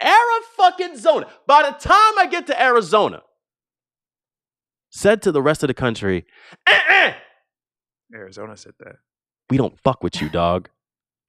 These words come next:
Speaker 1: That, to me, is very telling. Now, we got the most votes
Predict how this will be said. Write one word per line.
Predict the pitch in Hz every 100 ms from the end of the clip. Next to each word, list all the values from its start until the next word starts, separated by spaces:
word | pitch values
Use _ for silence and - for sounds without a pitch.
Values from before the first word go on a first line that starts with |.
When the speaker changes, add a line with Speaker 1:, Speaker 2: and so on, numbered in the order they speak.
| _ _ _ _ _
Speaker 1:
That, | 143 208 -
to | 139
me, | 107 123 202 247 _ _ _ -
is | 123 92
very | 78 107 101
telling. | 87 95 78 -
Now, | 131 127 - -
we | 131
got | 147 175
the | -
most | 110 113 151 113
votes | 87 92 - - -